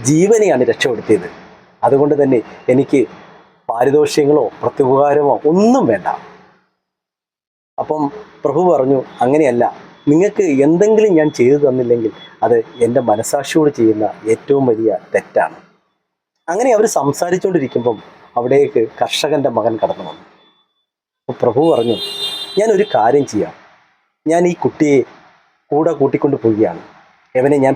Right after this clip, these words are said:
പഠിപ്പിച്ച് ഒരു വലിയ ആളാക്കി മാറ്റും." കർഷകനെ സംബന്ധിച്ചിടത്തോളം അതൊരു വലിയ ആശ്വാസമായിരുന്നു. കാരണം അദ്ദേഹത്തിന് തൻ്റെ മകനെ അത്രത്തോളം പഠിപ്പിച്ച് വലിയ ആളാക്കാനൊന്നും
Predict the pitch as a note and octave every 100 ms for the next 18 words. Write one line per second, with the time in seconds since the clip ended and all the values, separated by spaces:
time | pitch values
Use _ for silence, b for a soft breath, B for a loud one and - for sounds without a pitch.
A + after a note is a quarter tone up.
0 | - A2 - - - A#2 - - _ _
1 | - D3 C3+ B2 D3+ F3+ B2+ A#2+ A#2 -
2 | G2 - - - _ _ _ _ _ _
3 | _ _ _ _ _ _ C#3 - E3 F3+
4 | F3+ E3 D#3+ - D#3 C#3+ - - - -
5 | C3 C3 D3 B2 C#3 D#3+ A#2 - D3+ C3
6 | C3+ G2+ F#2 F2+ - - _ _ _ _
7 | E3+ F#3 F3 - C3+ F3+ G3 F#3+ F#3+ D#3+
8 | D#3+ C3 C#3+ E3 C3+ B2+ C#3+ C3+ - -
9 | - - D3+ D#3+ E3+ F3+ E3 - B2+ D3
10 | - C#3+ C#3+ - - B2+ D3+ C3 C3+ C3+
11 | - C#3 C#3